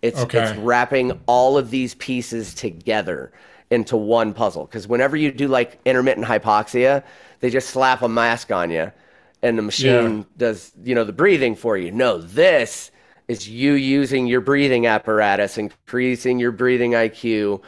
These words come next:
Speaker 1: So the breath is having a difference, and then the holds are having a difference, and then
Speaker 2: Got-,
Speaker 1: the meditation
Speaker 2: gotcha.
Speaker 1: is having a difference.
Speaker 2: And, and, and just, just 'cause this is actually bringing another question, just so I can finally just have this completely straight in my head.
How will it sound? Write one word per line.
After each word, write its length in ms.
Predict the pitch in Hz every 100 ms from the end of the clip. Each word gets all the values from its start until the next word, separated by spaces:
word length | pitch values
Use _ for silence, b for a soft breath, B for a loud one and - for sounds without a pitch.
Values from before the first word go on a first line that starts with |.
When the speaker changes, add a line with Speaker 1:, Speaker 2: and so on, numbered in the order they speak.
| B B
Speaker 1:
So 160 | - 113
the 120 | 98
breath 400 | 98 127 131 127
is 140 | 117
having 600 | 123 113 110 110 104 101 - _ _ _ _
a 100 | 117
difference, 640 | 104 107 104 98 - - - -
and 120 | 120
then 140 | 110 104
the 80 |
holds 720 | 95 120 135 120 98 92 92 -
are 80 | 107
having 340 | 104 101 92
a 60 | 92
difference, 560 | 90 87 90 85 - 139 -
and 120 | -
then 60 | 117
Speaker 2:
Got-, 200 | 123 135
Speaker 1:
the 60 | 175 127
meditation 260 | 135 139
Speaker 2:
gotcha. 320 | 151 156 -
Speaker 1:
is 60 | 135
having 220 | - 69
a 40 | 57
difference. 280 | 52 - - -
Speaker 2:
And, 160 | 190
and, 140 | 170 196
and 80 | 185
just, 340 | 135 165 156 -
just 240 | 151 -
'cause 280 | 156 131 143
this 200 | 147 -
is 100 | 143
actually 300 | 143 139 143
bringing 300 | 131 131 131
another 320 | 147 135 131
question, 360 | - 135 - 127
just 160 | 127
so 120 | - 135
I 80 |
can 120 | 135 127
finally 640 | - 147 131 139 135 135
just 180 | 127 123
have 260 | 131 131 127
this 100 | 127
completely 520 | 131 127 143 143 131
straight 280 | - 139 123
in 40 |
my 80 | 120
head. 280 | 123 113